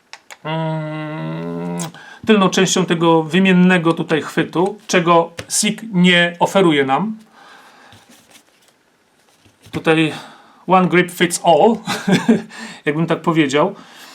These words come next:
Czyli jeden wymiar pasuje dla wszystkich. Y, tutaj to jest plus. Y, jeśli chodzi o wykończenie, jak widzicie, tutaj wykończenie jest takie jakby parkeryzowane. Nie jest ono zbyt, y, trwałe.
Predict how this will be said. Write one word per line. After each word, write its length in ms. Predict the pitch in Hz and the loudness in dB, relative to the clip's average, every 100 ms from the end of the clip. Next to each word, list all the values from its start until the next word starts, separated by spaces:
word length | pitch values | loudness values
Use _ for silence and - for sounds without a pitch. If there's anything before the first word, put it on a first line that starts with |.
| - - - - | -20 -20 -20 -6
Czyli 400 | - 160 160 160 - _ _ _ - - _ _ _ - _ _ _ - - | -2 0 0 -2 -12 _ _ _ -20 -20 _ _ _ -20 _ _ _ -20 -14
jeden 320 | 185 220 208 175 | 0 2 4 2
wymiar 360 | 202 190 175 - - _ - | 2 2 0 -2 -14 _ -2
pasuje 280 | 196 190 | 0 2
dla 100 | 165 | 2
wszystkich. 480 | 165 - - 208 220 - - - - - - | 0 -2 -2 -4 -4 -8 -20 -20 -20 -20 -6
Y, 240 | 196 208 - _ _ - _ _ - | -2 -2 -6 _ _ -20 _ _ 0
tutaj 260 | 294 285 | 2 4
to 80 | 254 | 4
jest 200 | 226 - | 2 0
plus. 340 | 160 127 - - _ - | -4 -6 -10 -18 _ 0
Y, 140 | 196 | 2
jeśli 260 | 233 233 240 | 4 4 4
chodzi 220 | 233 233 | 4 4
o 40 | 226 | 4
wykończenie, 460 | 226 226 208 175 | 4 4 4 2
jak 140 | 156 160 | 0 -2
widzicie, 420 | 175 214 - 208 | -2 -2 0 0
tutaj 340 | 196 196 190 | 0 2 2
wykończenie 960 | 170 175 180 165 - 185 180 180 175 180 | 2 0 0 0 2 2 4 4 4 0
jest 200 | 175 175 | -2 -2
takie 200 | 185 175 | -2 0
jakby 180 | 165 160 | 0 0
parkeryzowane. 760 | 165 170 185 170 160 165 175 170 | -2 -2 0 0 2 2 2 2
Nie 200 | 190 220 | 4 4
jest 160 | 214 | 4
ono 140 | 202 185 | 2 0
zbyt, 420 | 156 170 175 - - - - - - - _ _ _ - 160 160 175 165 | 0 -2 -2 -8 -20 -20 -20 -20 -20 -20 _ _ _ -4 0 2 2 -2
y, 60 | 160 | -6
trwałe. 720 | - - 190 156 147 196 | -14 0 4 6 6 4